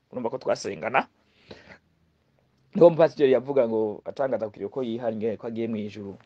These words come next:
Ndaceceka, ariko haciye icumweru nayo, niho nabibabwira ivyo nabonye. Nta juru yagiyemwo, ico ni ukuri kweruye. Hanyuma rero amaze kubibabwira nuko vyagenze,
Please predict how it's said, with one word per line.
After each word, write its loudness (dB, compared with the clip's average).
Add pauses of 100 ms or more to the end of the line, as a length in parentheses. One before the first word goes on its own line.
Ndaceceka, -12
ariko -4
haciye -8
icumweru -6
nayo, -4
niho 0
nabibabwira -2
ivyo -10
nabonye. -6 (200)
Nta -6
juru -4
yagiyemwo, 0 (420)
ico -2
ni -14
ukuri -6 (420)
kweruye. -4 (1400)
Hanyuma 4
rero 8
amaze 4
kubibabwira 4
nuko 0
vyagenze, 2